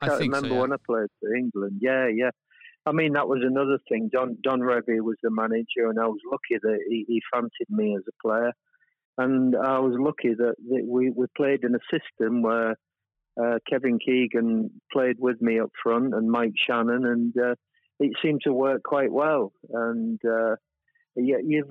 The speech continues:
Speaker 2: you've got to be lucky to, s-, that the, the manager likes what you do. Whereas, uh, sometimes you see certain players playing for England and the, and the struggle a little bit. So, yeah, Don Revie was very good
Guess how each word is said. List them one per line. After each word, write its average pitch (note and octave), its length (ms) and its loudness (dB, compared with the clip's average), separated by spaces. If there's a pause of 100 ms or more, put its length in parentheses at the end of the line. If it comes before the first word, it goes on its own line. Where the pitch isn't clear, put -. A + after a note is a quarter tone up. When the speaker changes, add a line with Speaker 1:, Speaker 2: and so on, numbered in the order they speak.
Speaker 2:
you've D3+ 220 -4
got F#3+ 140 0
to E3 100 0
be D3 120 2
lucky C#3 500 0 (160)
to, - 80 -4
s-, - 420 -10
that B2+ 220 -2
the, A#2+ 360 0
the A2+ 420 -2 (300)
manager B2 680 0 (100)
likes A#2 400 -2 (160)
what G#2+ 200 -2
you G#2+ 160 -2
do. G#2 320 0 (720)
Whereas, A2 540 0 (160)
uh, G#2 440 0 (640)
sometimes A#2 520 -2
you G#2+ 140 -2 (120)
see A2+ 140 0 (100)
certain A#2 340 0
players G#2 440 0 (880)
playing A#2 360 2
for A2 140 0
England G#2 480 0
and G#2+ 220 0
the, G#2+ 120 0
and A2+ 220 -4
the A2 60 -2 (100)
struggle A#2 400 -2
a G#2 80 0
little G#2 240 -2
bit. G#2 220 -2 (180)
So, A2 180 0 (680)
yeah, C3+ 220 2
Don D3 180 0
Revie C3 400 2
was A2+ 280 0
very B2+ 280 0
good G#2+ 160 -2